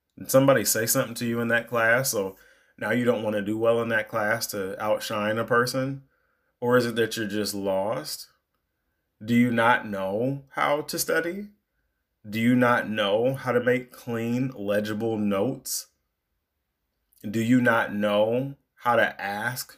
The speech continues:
for the teacher to clarify their expectation? There's, there's so many things that we didn't get in our teenage years. And those teenage problems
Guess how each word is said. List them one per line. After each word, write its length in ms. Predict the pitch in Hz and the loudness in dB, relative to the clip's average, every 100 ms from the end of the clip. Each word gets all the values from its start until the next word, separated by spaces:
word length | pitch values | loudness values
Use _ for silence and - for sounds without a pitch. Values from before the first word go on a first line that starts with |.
| _ | _
for 200 | - 120 | -6 -4
the 140 | 104 | -2
teacher 340 | 101 117 117 120 | -4 -4 -4 -4
to 120 | 101 | -4
clarify 680 | - 110 107 110 - 110 107 | -2 2 2 2 0 0 2
their 220 | 104 98 | 2 2
expectation? 920 | - - 101 - 107 104 - 135 143 _ _ _ _ _ _ - | -2 -6 -6 -4 -6 -6 -8 -10 -12 _ _ _ _ _ _ 0
There's, 360 | 135 131 123 - | 4 4 2 0
there's 240 | 123 120 | 0 2
so 280 | - - 302 | 6 8 6
many 220 | 294 196 | 4 -2
things 800 | 180 - 190 127 80 71 - - _ _ _ _ _ _ _ _ _ _ _ _ _ _ _ _ - _ _ _ _ | -4 -2 0 0 -4 -12 -14 -16 _ _ _ _ _ _ _ _ _ _ _ _ _ _ _ _ -20 _ _ _ _
that 460 | 117 131 120 113 _ _ - | 6 8 8 2 _ _ -18
we 300 | 117 135 214 | -4 0 2
didn't 320 | 175 123 107 | 4 2 0
get 320 | 101 87 - _ _ _ _ _ _ _ | -4 -4 -6 _ _ _ _ _ _ _
in 160 | 135 - | 4 8
our 220 | 311 269 | 8 6
teenage 580 | 269 139 110 101 98 101 | 4 -2 -2 -2 -4 -10
years. 460 | 71 65 - - _ _ _ _ _ _ _ _ _ _ _ _ _ - | -14 -16 -18 -18 _ _ _ _ _ _ _ _ _ _ _ _ _ 2
And 160 | 127 143 | 6 8
those 180 | 135 | 6
teenage 460 | - 196 208 202 190 | 2 2 4 4 2
problems 640 | 196 175 175 175 165 165 | 2 4 4 0 -2 -6